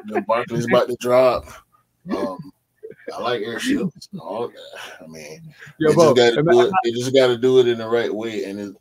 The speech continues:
Speaker 1: everything will work. It's, it's not
Speaker 2: Yeah.
Speaker 1: everything ain't gonna be a hit like it was because everybody wasn't buying for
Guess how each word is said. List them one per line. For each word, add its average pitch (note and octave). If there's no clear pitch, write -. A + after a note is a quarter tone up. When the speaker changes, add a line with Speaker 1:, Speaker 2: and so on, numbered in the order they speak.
Speaker 1:
everything G#2+
will F2+
work. G2
It's, G#2
it's A2
not B2
Speaker 2:
Yeah. E3+
Speaker 1:
everything B2+
ain't B2
gonna A#2+
be A2+
a G#2+
hit A#2+
like A2+
it G#2+
was A2
because G#2
everybody G#2+
wasn't G2+
buying G#2+
for G2+